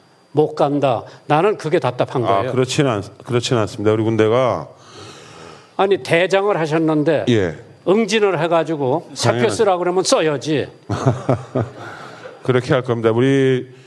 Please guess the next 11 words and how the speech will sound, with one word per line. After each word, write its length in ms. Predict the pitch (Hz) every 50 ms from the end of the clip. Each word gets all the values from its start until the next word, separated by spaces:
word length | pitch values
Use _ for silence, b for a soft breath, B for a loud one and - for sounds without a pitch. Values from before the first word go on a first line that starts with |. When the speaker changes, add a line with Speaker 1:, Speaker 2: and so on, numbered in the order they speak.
| B B B B B
Speaker 2:
여러분들이 460 | 110 120 123 131 135 135 139 143 147
어떤 340 | 143 107 110 117 - 151 143 156
부분에 420 | 160 160 170 160 151 143 139 131
많이 240 | 120 117 117 120 107
걱정하시는지는 760 | 107 98 - - 120 113 110 - - 117 110 104 117 127 123
알지만은 800 | 104 92 90 87 95 95 95 95 113 135 147 131 98 78 71 65 - _ b b b b b -
우리 200 | 107 107 117 110
육해 220 | 104 - - 123
공군 320 | 101 101 98 98 101 107
장병들이 880 | 101 - - 82 87 85 90 87 87 82 82 82 82 80 95 147 190 226 b b b b b b _ -
그렇게 800 | - 101 113 120 120 - - 143 120 117 113 101 92 82 -